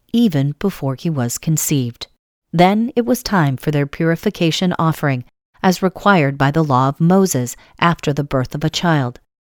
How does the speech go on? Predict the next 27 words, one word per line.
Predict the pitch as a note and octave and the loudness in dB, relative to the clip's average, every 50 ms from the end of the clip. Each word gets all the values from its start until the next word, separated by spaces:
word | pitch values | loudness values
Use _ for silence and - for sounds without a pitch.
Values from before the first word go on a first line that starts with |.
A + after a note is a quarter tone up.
| _ _ _ _ _ | _ _ _ _ _
So | _ - G3 E3 | _ 0 2 2
his | E3 D3+ - | 2 2 -2
parents | - - F3+ E3+ F#3 G#3+ - | -4 -2 0 0 0 -2 -4
took | - - G3+ - - | -4 -6 -4 0 2
him | A3 G3+ | 0 2
to | - - G#3 | 0 -2 -2
Jerusalem | - A3+ G#3 G3+ G#3+ G#3+ G#3 - - D3+ C3+ B2 B2+ C#3 | 0 0 2 2 2 2 0 -2 -2 -2 0 0 -2 -4
to | _ - - | _ -8 -6
present | - G#3 G#3 F#3 - G#3+ G#3 G3+ - | -2 -2 -2 0 0 0 0 0 0
him | - B2 B2+ - | -2 -4 -4 -4
to | - C3+ | -4 -2
the | - D#3 D#3 | 0 0 0
Lord. | D#3 D#3+ D#3 C#3+ B2+ A2+ G#2 - - - _ _ _ _ _ _ | 2 4 2 2 2 0 -4 -6 -14 -20 _ _ _ _ _ _
The | - D3+ | -2 -2
law | C#3+ C#3 C3+ C3 C3+ C#3+ D3+ E3+ - - | 0 2 2 4 4 4 4 2 0 -2
of | A3 G#3 G#3 | -4 2 2
the | A#3+ A#3+ | 2 2
Lord | G#3 G3 G3 F#3+ F#3+ G3+ G3 | 4 2 4 4 2 2 0
says, | - - - G3 D#3+ C#3+ B2+ A#2 - - _ _ _ _ _ _ _ | -2 -2 0 2 2 2 0 -2 -6 -10 _ _ _ _ _ _ _
"If | G#3+ - | 2 4
a | A#3 A#3 | 4 2
woman's | G#3 G#3 B3 B3 C4+ C#4 C#4 - | 4 4 4 4 2 2 0 0
first | - - A#3 G#3+ - | 2 2 2 2 0
child | - - F#3+ F3 E3+ E3+ E3+ | -6 -2 0 0 2 2 0
is | E3 - | 0 0
a | F#3 | -2
boy, | F3 E3 G3+ G#3 F#3+ D3+ C3+ B2+ B2+ | 0 2 2 4 4 4 2 0 -4